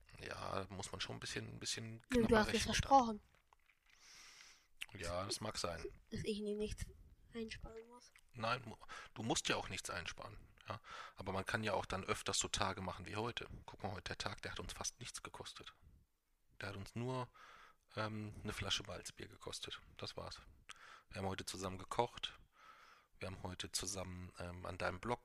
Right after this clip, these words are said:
Speaker 1: weitergearbeitet. Wir haben ganz tolle Sachen heute unternommen. Aber es waren halt keine Sachen, die, wo wir irgendwie durch die Gegend fahren müssen oder die halt einfach viel Geld kosten. Verstehst du?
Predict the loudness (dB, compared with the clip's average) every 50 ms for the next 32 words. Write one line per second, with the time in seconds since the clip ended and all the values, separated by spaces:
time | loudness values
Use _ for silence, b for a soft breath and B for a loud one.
0 | -4 -2 -2 -2 0 0 0 -2 -2 -6 -4 -4 -4 -4 -4 -4 -4 -6 -6 -4
1 | -6 -4 -4 -2 -2 0 0 0 0 0 -2 -2 -2 -4 -6 -6 -6 -6 -6 -6
2 | -6 -6 -6 -6 -6 -6 -8 -8 -10 -12 -14 -8 -6 -2 -2 0 2 6 6 6
3 | 6 4 -2 -2 0 -2 0 0 0 2 2 2 2 0 -6 -6 -10 -8 -8 -8
4 | -4 -4 -4 -2 -4 -4 -6 -4 -4 -4 -4 -4 -2 -2 -2 -2 -4 -4 2 2
5 | 2 2 2 -2 -2 -2 -2 -2 -4 B B B B B B B B B -2 -2
6 | -2 -2 0 -2 -2 -2 -2 -2 -2 -2 -2 -4 -4 -4 -6 -6 -6 -6 -8 -6
7 | -6 -6 -8 -6 -8 -10 -12 -12 -16 -18 -20 -20 -20 -20 _ -20 _ -20 -12 -6
8 | -4 -2 -2 0 -2 -2